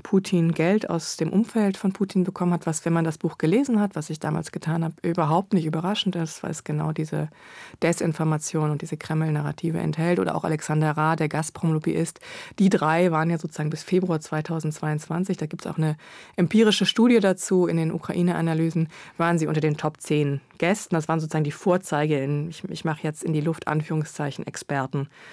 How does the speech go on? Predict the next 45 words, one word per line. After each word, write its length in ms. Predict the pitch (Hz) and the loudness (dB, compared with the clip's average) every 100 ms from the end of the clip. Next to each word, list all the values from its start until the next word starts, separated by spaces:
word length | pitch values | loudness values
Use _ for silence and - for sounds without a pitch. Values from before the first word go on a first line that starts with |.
| - - - - | -20 -20 -16 -4
Zumindest 460 | 196 202 180 - | 4 4 4 2
in 80 | - | 0
den 140 | 160 147 | 0 2
Talkshows 380 | 156 - 151 | 0 0 -2
des 120 | 147 147 | -2 -2
öffentlich-rechtlichen 1080 | 151 - 151 147 139 - 151 143 139 135 - | -2 -4 -6 -4 -6 -6 -4 -4 -4 -6 -2
Fernsehens. 760 | 151 190 262 247 240 254 - - - - - - - - - | 2 2 2 2 2 0 -8 -18 -20 -20 -20 -18 -18 -14 0
Und 640 | 185 180 175 - - - - | 2 4 2 0 -4 -4 -4
die 220 | 165 240 | 4 6
sind 180 | 254 208 | 6 6
jetzt 440 | 185 - - - | 2 -2 -12 -4
weg. 280 | 151 90 - - | -2 -2 -6 -14
Das 140 | - 165 | -6 -2
waren, 220 | 151 151 | 0 0
die 80 | 175 | 0
haben 100 | - | 2
alle 160 | 202 | 4
drei, 340 | 196 160 165 196 | 4 4 4 4
haben 120 | 175 | 4
die 80 | 185 | 0
kurz 180 | 180 - | -2 -2
vom 140 | 165 | -4
vierundzwanzigsten 600 | - 165 170 156 160 156 | -2 -2 -2 -4 -4 -2
Februar 300 | 170 175 170 | -2 -2 -2
erklärt, 300 | 151 - 170 | -2 -2 -2
dass 80 | 151 | -4
das 140 | 151 | -6
auf 100 | 143 | -4
gar 140 | - 160 | -2 -2
keinen 200 | 165 156 | -2 -4
Fall 400 | - 156 156 151 | -2 -2 0 -4
passieren 480 | - 156 220 247 220 | -6 -4 0 2 2
wird, 160 | 214 202 | 0 -2
dass 160 | 190 | -4
die 220 | 190 175 | 0 0
Ukraine, 680 | 175 - 185 180 175 170 165 | 0 -4 -2 2 2 2 0
äh, 60 | - | -2
angegriffen 640 | 165 170 170 - 170 - 160 | 0 0 0 -2 -4 -2 -2
wird, 140 | 160 | -2
haben 100 | 156 | -2
auch 80 | 139 | -2
unterschlagen, 500 | 147 151 - 151 156 | -2 -4 -2 -2 -2
dass 120 | 147 | -4
sie 60 | 147 | -4
längst 240 | 151 | -4